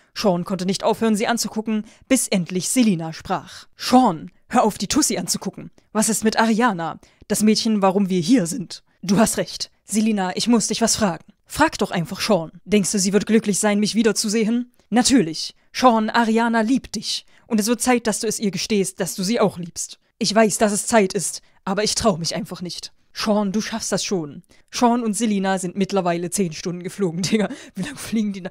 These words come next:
Von wo fliegen die bitte? Von Hamburg oder von, like, egal von welchem Flughafen du fliegen würdest in Deutschland, du würdest halt so sieben bis acht Stunden fliegen, also mehr dann auch nicht. Und die sind ja mittlerweile schon zehn Stunden geflogen, also das heißt, die fliegen immer noch. Endlich kam sie am Flughafen von New York an.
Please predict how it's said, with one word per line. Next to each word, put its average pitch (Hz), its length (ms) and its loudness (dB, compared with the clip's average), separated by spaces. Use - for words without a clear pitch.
Von 185 200 -2
wo 185 80 2
fliegen 196 460 -4
die 185 100 -6
bitte? 180 200 -10
Von 180 180 -4
Hamburg 247 480 -2
oder 175 220 -6
von, 175 260 -12
like, 202 180 2
egal 202 280 6
von 196 180 -2
welchem 196 200 0
Flughafen 196 380 -4
du 190 60 -6
fliegen 196 320 -6
würdest 175 200 -8
in 180 80 -6
Deutschland, 175 440 -6
du 170 40 -14
würdest 170 300 -8
halt 175 260 -6
so 180 240 -4
sieben 196 380 -2
bis 185 160 -2
acht - 240 -6
Stunden 180 320 -4
fliegen, 175 480 -8
also 165 420 -8
mehr 180 380 -6
dann 170 160 -6
auch 165 180 -8
nicht. 185 300 -4
Und 180 100 -6
die 202 60 -4
sind 220 140 -4
ja 190 80 0
mittlerweile 196 580 2
schon 185 160 -8
zehn 185 200 -8
Stunden 175 200 -10
geflogen, 180 220 -6
also 170 140 -6
das 180 80 -2
heißt, 180 120 -6
die 180 60 -10
fliegen 190 240 -8
immer 208 160 -10
noch. 170 180 -6
Endlich 285 340 0
kam 214 240 0
sie 196 180 -2
am 190 140 -2
Flughafen 196 480 -2
von 175 220 -2
New 190 60 0
York 202 340 2
an. - 260 -8